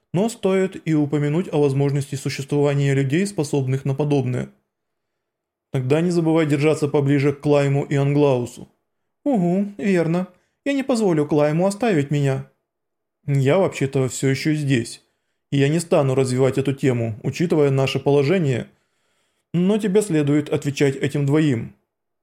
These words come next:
Почему Брейн Англаус решил служить под началом этой женщины?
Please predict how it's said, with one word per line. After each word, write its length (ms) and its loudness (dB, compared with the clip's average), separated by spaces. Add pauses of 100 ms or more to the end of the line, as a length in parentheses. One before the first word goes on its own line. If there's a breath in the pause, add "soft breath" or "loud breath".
Почему 340 0
Брейн 400 2
Англаус 600 0
решил 320 -2
служить 420 -2
под 120 0
началом 440 2
этой 160 0
женщины? 680 -2